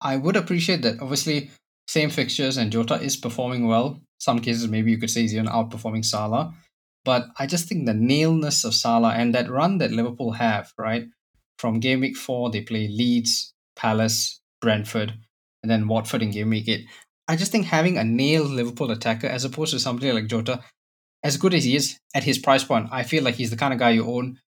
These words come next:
together with Salah, not either or. Similar to how people are owning Tsimikas and then saying that covers Trent.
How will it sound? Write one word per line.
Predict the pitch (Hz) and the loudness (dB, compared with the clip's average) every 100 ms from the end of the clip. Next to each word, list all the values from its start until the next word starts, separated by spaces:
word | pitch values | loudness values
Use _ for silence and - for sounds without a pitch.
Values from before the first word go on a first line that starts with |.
| - | -4
together | 165 135 127 147 | 0 4 4 4
with | 117 117 | 2 0
Salah, | - 113 110 113 117 | 0 2 6 4 4
not | 117 117 117 - _ _ | 2 2 0 -8 _ _
either | 135 123 123 | 0 2 2
or. | 117 135 175 _ _ - | 0 -2 -4 _ _ -2
Similar | 180 180 214 | 2 2 2
to | 214 120 | 0 2
how | 135 139 | 2 2
people | 139 135 165 123 | 0 -6 -2 -2
are | |
owning | 123 127 135 | -2 -2 0
Tsimikas | - 120 123 127 123 | 0 -2 -2 -2 -2
and | 135 | -2
then | 127 131 | -2 0
saying | 135 127 | 2 2
that | 117 110 | 0 -2
covers | - 117 113 | -4 -2 -2
Trent. | - 110 113 | -2 -4 -4